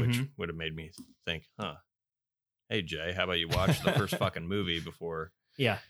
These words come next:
Speaker 2: whatever?" But,
Speaker 1: Before
Speaker 2: um,
Speaker 1: critiquing this one.
Speaker 2: Yep. And the, uh, writers,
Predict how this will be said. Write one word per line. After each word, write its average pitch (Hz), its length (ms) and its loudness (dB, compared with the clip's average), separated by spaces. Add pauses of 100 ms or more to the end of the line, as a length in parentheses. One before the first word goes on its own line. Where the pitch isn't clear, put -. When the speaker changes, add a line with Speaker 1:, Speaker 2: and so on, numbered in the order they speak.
(260)
Speaker 2:
whatever?" 90 460 2
But, 90 260 2 (200)
Speaker 1:
Before 117 280 6
Speaker 2:
um, 98 100 2
Speaker 1:
critiquing 120 380 0
this 107 160 -4
one. 127 160 -4 (400)
Speaker 2:
Yep. 147 220 2 (340)
And 104 680 4 (1080)
the, 120 400 6 (580)
uh, 87 300 2
writers, 110 680 2